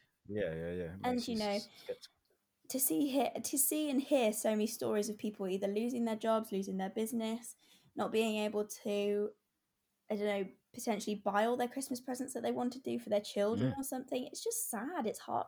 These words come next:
Speaker 1: Or even
Speaker 2: heartbreaking.
Speaker 1: food for their children, you
Speaker 2: I
Speaker 1: know?
Speaker 2: mean, like, the whole school meals thing. I mean,
Speaker 1: Yeah.
Speaker 2: we don't, won't go too deep into that. I mean, but,
Speaker 1: Yeah.
Speaker 2: like, that was just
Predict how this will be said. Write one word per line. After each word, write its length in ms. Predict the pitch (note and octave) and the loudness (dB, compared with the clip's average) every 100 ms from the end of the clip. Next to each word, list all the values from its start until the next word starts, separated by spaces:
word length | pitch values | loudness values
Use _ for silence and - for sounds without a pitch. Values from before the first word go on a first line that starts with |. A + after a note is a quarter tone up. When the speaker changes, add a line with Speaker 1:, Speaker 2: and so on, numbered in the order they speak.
| - | 0
Speaker 1:
Or 100 | C4+ | 4
even 180 | C3 - | 4 2
Speaker 2:
heartbreaking. 120 | G2 | 0
Speaker 1:
food 260 | A2 C#3+ C3+ | 6 8 6
for 140 | - F#2 | 2 0
their 140 | E2 | 2
children, 540 | - E2 D#2 D2+ D#2 - - | 0 -4 -6 -8 -12 -14 -10
you 120 | - | 0
Speaker 2:
I 100 | F4 | 2
Speaker 1:
know? 20 | |
Speaker 2:
mean, 320 | F#4+ F#4+ C4+ - | 2 2 0 0
like, 180 | C#4+ C4+ | 2 4
the 80 | C#4 | 2
whole 240 | - F4+ | 0 0
school 300 | E4+ - A#3+ | 0 -2 0
meals 420 | A3+ C4 F4+ D#4 | 2 2 0 -2
thing. 320 | - G#3+ G3+ G#3 | -2 -2 0 0
I 60 | |
mean, 380 | A3+ A3+ G#3+ - - | 0 0 -2 -4 -10
Speaker 1:
Yeah. 160 | - - | -10 -4
Speaker 2:
we 140 | A3+ | 0
don't, 180 | A#3 - - | 0 0 0
won't 240 | A#3 A3 | 2 4
go 140 | G#3+ G3 | 4 4
too 260 | G3 A#3 | 2 -2
deep 280 | A3+ G3 F#3+ | 0 -2 0
into 240 | F#3 F#3 E3+ | -4 -4 -2
that. 160 | D#3 | 0
I 120 | G3 G#3 | 2 0
mean, 260 | A3+ - | 0 -2
but, 140 | A#3+ - - | -4 -4 -2
Speaker 1:
Yeah. 160 | - | -2
Speaker 2:
like, 220 | D4 B3 - | 0 0 0
that 160 | C#4+ | -2
was 120 | D4 | -2
just 220 | - C#4 | -4 -8